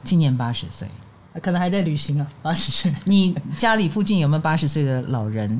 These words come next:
Speaker 1: 他年轻的时候有游历过，他因为三毛走的时候是四十七嘛。
Speaker 2: 呃，对，差不多四十八岁。
Speaker 1: 四十八。
Speaker 2: 是，还不满四十八岁。
Speaker 1: 那他四十八岁就已经完成了游历五十几个国家的历程。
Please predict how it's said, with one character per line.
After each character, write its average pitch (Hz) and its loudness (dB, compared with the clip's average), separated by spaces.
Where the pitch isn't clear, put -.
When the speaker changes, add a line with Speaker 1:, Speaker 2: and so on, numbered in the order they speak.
Speaker 1:
他 220 2
年 208 6
轻 208 2
的 202 2
时 170 0
候 170 2
有 139 0
游 139 0
历 170 0
过， 147 -4
他 202 -2
因 226 2
为 226 2
三 214 0
毛 180 2
走 151 -2
的 127 0
时 160 2
候 170 0
是 170 2
四 165 -2
十 143 0
七 147 -4
嘛。 135 -4
Speaker 2:
呃， 160 -6
对， 165 -2
差 180 -2
不 180 0
多 175 -2
四 175 -4
十 151 -2
八 151 -2
岁。 - -6
Speaker 1:
四 220 -2
十 160 2
八。 147 -2
Speaker 2:
是， 214 0
还 185 -2
不 208 -2
满 160 0
四 170 -4
十 156 -4
八 135 -4
岁。 131 -6
Speaker 1:
那 277 4
他 294 2
四 262 0
十 208 2
八 196 2
岁 196 2
就 170 0
已 143 2
经 165 4
完 147 2
成 147 0
了 135 2
游 131 0
历 151 0
五 123 -4
十 143 0
几 139 -2
个 127 -2
国 120 -4
家 123 -4
的 117 -4
历 113 -4
程。 - -8